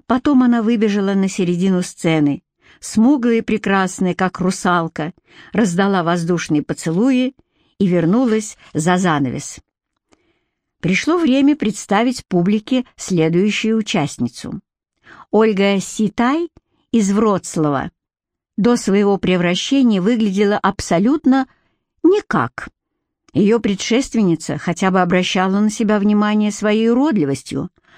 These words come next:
а вот мимо Ольги можно было пройти и даже не заметить её существования. В своей никаковости она была просто совершенством.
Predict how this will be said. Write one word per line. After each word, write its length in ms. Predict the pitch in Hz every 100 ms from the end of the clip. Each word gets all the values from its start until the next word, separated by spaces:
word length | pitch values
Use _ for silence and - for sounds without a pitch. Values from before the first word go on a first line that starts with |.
| - - -
а 140 | - 247
вот 200 | 277 277
мимо 340 | 294 294 262
Ольги 480 | 277 330 254 190 185
можно 440 | 190 233 240 226
было 280 | 220 220 214
пройти 640 | 202 233 214 202 254 269 - _ _ _
и 100 | -
даже 300 | 185 185 180
не 120 | 180 175
заметить 600 | 170 170 220 240 214 190
её 200 | 151 208
существования. 1080 | - - 180 - 170 165 147 147 147 156 - _ _ _ _ - - -
В 80 | -
своей 580 | 240 240 240 247 233 214 - -
никаковости 1400 | 208 247 247 220 220 - 320 381 214 147 - - 143 135 160 - _ _ _ _ _ _ -
она 260 | 311 277
была 200 | 226 214
просто 420 | 208 208 220 -
совершенством. 960 | 196 190 185 - 151 127 - - - 208